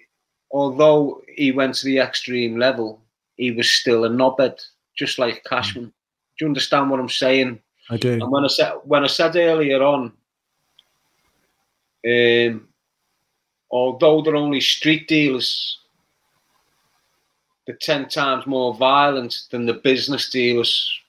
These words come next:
Speaker 2: Mm.
Speaker 1: It's, it's
Speaker 2: Would you just, I've described Cashman in some of my reports of him as a, you know,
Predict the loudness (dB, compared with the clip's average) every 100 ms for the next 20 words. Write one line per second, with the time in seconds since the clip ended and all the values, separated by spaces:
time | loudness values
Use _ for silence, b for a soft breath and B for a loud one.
0 | _ -4 -2 -4 -8 _ _ _ _ _
1 | _ _ _ _ _ -8 -6 -8 -2 0
2 | 2 0 -2 -2 -12 _ -4 0 0 -2
3 | -8 -4 -4 -4 -6 -6 -6 -10 -10 -10
4 | -4 -2 0 0 -2 -2 -2 -2 -2 -4
5 | -4 -2 0 2 2 2 -2 B B B
6 | 0 0